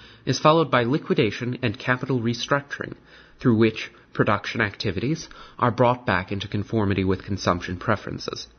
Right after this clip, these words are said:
Mainstream macroeconomics bypasses all issues involving intertemporal capital structure by posing a simple inverse relationship between aggregate net investment and the interest rate. The investment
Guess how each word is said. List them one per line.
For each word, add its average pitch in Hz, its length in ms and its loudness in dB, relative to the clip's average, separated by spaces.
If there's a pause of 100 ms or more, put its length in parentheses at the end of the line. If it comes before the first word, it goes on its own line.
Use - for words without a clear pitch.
(520)
Mainstream 165 540 4
macroeconomics 110 1040 0 (500)
bypasses 143 640 2
all 170 220 4
issues 120 460 0 (280)
involving 123 500 2
intertemporal 139 760 -2
capital 127 400 -2
structure - 600 -2 (540)
by 131 140 4
posing 120 580 2 (240)
a 123 80 -2
simple 190 440 2
inverse 139 460 0
relationship 104 760 -2 (340)
between 123 400 2
aggregate 120 560 0
net 156 240 2
investment 113 560 -2 (400)
and 123 140 2
the 117 140 2
interest 110 380 -4
rate. 104 240 0 (560)
The 143 120 4
investment 190 420 0